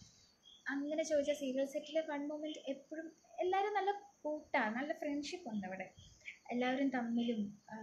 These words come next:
even നമ്മുടെ ശ്രീലതാമ്മ പോലെയുള്ള, ആ, രാഘവ മുത്തശ്ശൻ, മുത്തശ്ശനെയൊക്കെ പോലെയുള്ളവരൊക്കെ ഉണ്ട്. അത്രയും വലിയ സീനിയേഴ്സ് ഉണ്ടെങ്കിൽ പോലും അവരെല്ലാവരും നമ്മളുമായിട്ട് ഭയങ്കര കൂട്ടാണ്.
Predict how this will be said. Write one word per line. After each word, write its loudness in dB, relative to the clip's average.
even 0
നമ്മുടെ -2
ശ്രീലതാമ്മ 2
പോലെയുള്ള, 2
ആ, -2
രാഘവ -4
മുത്തശ്ശൻ, -6
മുത്തശ്ശനെയൊക്കെ -2
പോലെയുള്ളവരൊക്കെ -2
ഉണ്ട്. -4
അത്രയും 4
വലിയ 6
സീനിയേഴ്സ് 2
ഉണ്ടെങ്കിൽ 4
പോലും 2
അവരെല്ലാവരും 4
നമ്മളുമായിട്ട് 2
ഭയങ്കര -2
കൂട്ടാണ്. -4